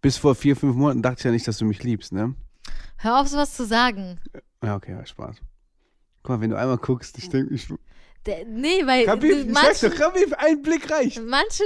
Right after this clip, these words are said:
Speaker 2: Leute nehmen sowas ernst.
Speaker 1: Ja, was hast du nicht alles schon gesagt, was manche Leute ernst nehmen können?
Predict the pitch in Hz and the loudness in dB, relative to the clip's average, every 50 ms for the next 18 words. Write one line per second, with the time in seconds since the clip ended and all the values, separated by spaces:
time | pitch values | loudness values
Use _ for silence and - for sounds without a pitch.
0 | 392 370 311 330 440 - 370 294 277 285 320 392 359 285 302 277 240 262 - - | 2 4 4 4 2 0 -2 -4 -4 -4 -4 -4 -4 -2 0 0 0 0 -2 -4
1 | - - 262 320 285 226 123 127 127 123 123 117 - 143 123 - 156 165 175 175 | -2 -2 0 0 2 2 2 2 2 2 2 0 0 -2 -2 0 0 0 0 2
2 | 165 185 160 151 156 - 151 139 135 135 120 139 147 143 135 135 131 - 139 131 | 0 0 0 0 0 0 0 0 0 0 2 2 0 0 0 -2 -4 -2 0 -2
3 | 135 123 113 127 127 123 117 123 110 110 113 110 117 120 101 104 107 - 107 87 | -2 -2 -2 -2 -2 -2 -2 -2 -4 -4 -4 -4 -4 -6 -6 -6 -6 -8 -8 -10
4 | - | -10